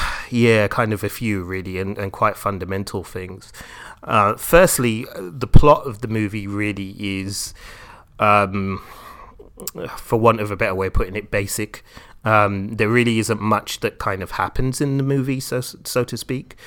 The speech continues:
Um, you know, effe-, effectively what the story is, is that, um, Robert McCall's friend and former colleague is murdered, um, and so he decides that he's going to,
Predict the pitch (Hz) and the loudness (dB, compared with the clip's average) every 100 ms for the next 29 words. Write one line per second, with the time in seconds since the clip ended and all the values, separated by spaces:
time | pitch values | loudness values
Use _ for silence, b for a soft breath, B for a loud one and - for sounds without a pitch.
0 | B B - 113 104 104 101 98 107 - | B B -6 2 4 4 2 -2 -4 -4
1 | 120 107 104 - - 110 151 139 113 107 | 0 0 0 0 0 0 -2 -2 -2 -2
2 | 104 104 107 - 104 - 107 98 95 98 | -4 -2 -4 -4 -6 -4 -4 -4 -4 -4
3 | 95 95 90 - 101 101 107 98 90 95 | -4 -6 -6 -4 -4 -4 -6 -4 -4 -8
4 | 101 113 107 98 104 - 107 101 98 90 | -6 -2 0 0 -4 -6 -2 -2 -2 -8
5 | - B B - - 127 107 101 98 - | -12 B B -12 0 4 4 4 -2 -4
6 | - 98 92 95 - 101 92 - 113 101 | -4 -4 -4 -6 -4 -4 -2 0 0 0
7 | 98 101 90 98 98 92 92 - B B | -4 -6 -4 -2 -2 -2 -6 -8 B B
8 | B - 104 98 95 101 110 101 - 98 | B -8 -2 0 0 -4 -6 -4 -2 -2
9 | 98 104 98 - 101 95 95 - 98 - | -4 -4 -4 0 0 0 -2 -6 -8 -6
10 | 101 92 - 101 95 101 - 101 95 | -6 -6 -4 -2 -2 -4 -4 -4 -4